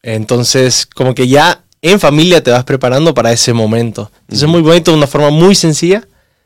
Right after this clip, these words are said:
Speaker 1: de hacerlo en familia, ¿no? Porque así, no, ¿y cómo hacemos para rezar juntos? ¿Y qué? Pues esto está muy concreto y muy fácil.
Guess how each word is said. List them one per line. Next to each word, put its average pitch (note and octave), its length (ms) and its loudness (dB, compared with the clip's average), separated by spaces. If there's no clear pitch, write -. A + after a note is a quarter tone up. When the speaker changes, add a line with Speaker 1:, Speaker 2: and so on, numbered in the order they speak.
Speaker 1:
de B2 80 -6
hacerlo C3+ 280 0
en C3 60 -2
familia, A#2 380 -6
¿no? A#2 100 -4
Porque A#2+ 160 -4
así, B2 160 -4
no, C#3+ 200 -2
¿y C#3+ 60 -4
cómo C3+ 240 -2
hacemos C3+ 240 -4
para B2 180 -4
rezar A#2+ 240 -6
juntos? C3+ 400 -4
¿Y B2+ 40 -8
qué? C3 120 -6
Pues B2 220 -4
esto G#3 380 -2
está - 180 -4
muy F#3 300 4
concreto A#3 760 2
y A#2+ 80 -12
muy A2+ 180 -2
fácil. - 440 -8